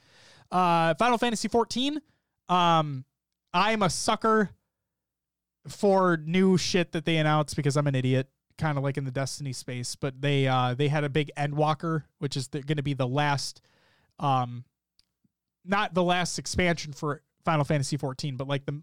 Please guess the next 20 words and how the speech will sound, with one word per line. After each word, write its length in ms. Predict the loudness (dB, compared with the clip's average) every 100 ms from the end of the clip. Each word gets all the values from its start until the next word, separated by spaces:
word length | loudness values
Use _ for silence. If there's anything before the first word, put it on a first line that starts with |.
| -4
the 120 | 0
last 360 | 2 0 -2 -6
expansion 540 | -6 -6 -6 -6 -6
in 80 | -6
the 80 | -6
story 440 | -8 -4 0 0
arc 360 | 2 0 -2 -18 -10
that 140 | -6
they 80 | -2
got 180 | 0 0
going 240 | -2 0
on. 220 | -2 -4 -8 _ _ _ _ _
Um, 500 | -4 2 2 0 -4 -12
so 160 | -8 -4
they 100 | -2
had 140 | -2
a 40 | 0
big 200 | 0 0
reveal 440 | 0 2 2 4
event 420 | 4 2 0 -6